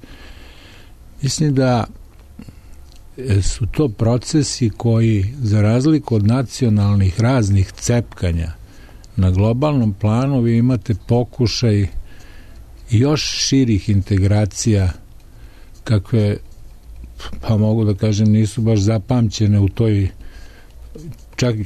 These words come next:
ni geografski, a i po potencijalima. Sada ova najnovija turneja Obamina je bila da ponovo uveri partnere u tom delu sveta da će čvrsto stajati uz njih i,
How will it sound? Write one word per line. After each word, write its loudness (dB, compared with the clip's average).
ni 4
geografski, 0
a 0
i 2
po 0
potencijalima. 0
Sada 0
ova 2
najnovija 2
turneja 2
Obamina 2
je 2
bila 2
da 2
ponovo 2
uveri 2
partnere 0
u -2
tom 2
delu 2
sveta 0
da 2
će -2
čvrsto 0
stajati -2
uz 0
njih 2
i, 0